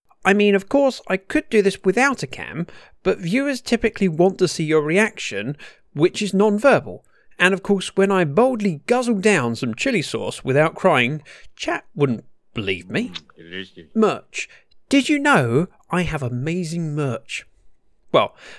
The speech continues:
Speaker 1: maybe that's because you don't see my mug as I sip tea during the stream. I know this is kind of, uh, related to sponsorships,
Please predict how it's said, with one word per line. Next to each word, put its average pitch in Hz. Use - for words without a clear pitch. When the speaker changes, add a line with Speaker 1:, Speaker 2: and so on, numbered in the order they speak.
Speaker 1:
maybe 196
that's 180
because 143
you 127
don't 113
see 156
my 151
mug 160
as 196
I 180
sip -
tea 233
during 254
the 262
stream. 190
I 151
know 117
this -
is 113
kind 127
of, 110
uh, 101
related 123
to 156
sponsorships, 202